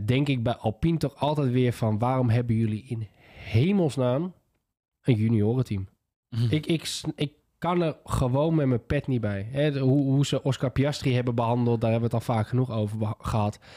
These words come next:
Speaker 1: Maar ik heb bijvoorbeeld Jack Doohan gesproken in, ehm, in Qatar, eh, vorig weekend. Twee weken, twee weken terug.
Speaker 2: Ja, ja, ondertussen.
Speaker 1: Ehm, weet je, die zegt ook van: ja,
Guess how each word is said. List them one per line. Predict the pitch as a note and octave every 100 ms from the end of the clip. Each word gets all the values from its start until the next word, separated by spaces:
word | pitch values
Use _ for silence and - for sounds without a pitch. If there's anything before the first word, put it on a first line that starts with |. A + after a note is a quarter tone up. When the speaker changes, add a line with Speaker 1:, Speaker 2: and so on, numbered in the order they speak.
| - -
Speaker 1:
Maar | G2+ G#2
ik | G#2+
heb | A2
bijvoorbeeld | G#2+ A2 G#2+ G#2+
Jack | A2+ G#2+ G2+
Doohan | A#2 A#2 A2
gesproken | - - G#2 G2+ G#2+ F#2+
in, | G#2+ G#2 G#2 - - - - - -
ehm, | G2+ G2 G2 G2 G2 G2+ G2+ -
in | - A#2+
Qatar, | A#2+ A2 G#2+ G#2+ G#2+ C3
eh, | A2 G#2+ G#2 G2+ G2+ G2+ _
vorig | - - G#2+
weekend. | G#2+ G#2 G2 G#2+ _ _ _ _ _
Twee | - G2+
weken, | G2+ G2+ G#2+ G2+ -
twee | - G#2
weken | G2+ -
terug. | G#2
Speaker 2:
Ja, | G#2
ja, | G2 - G2+ G2 G2
ondertussen. | F2+ A2 A2
Speaker 1:
Ehm, | G#2+ G#2+ G#2+ _ - _ _ _ _ _ _ _
weet | - C3+ -
je, | D#3 C#3 - D3+
die | E3
zegt | D#3 D#3+ D#3
ook | F3+ -
van: | D3
ja, | D3 B2+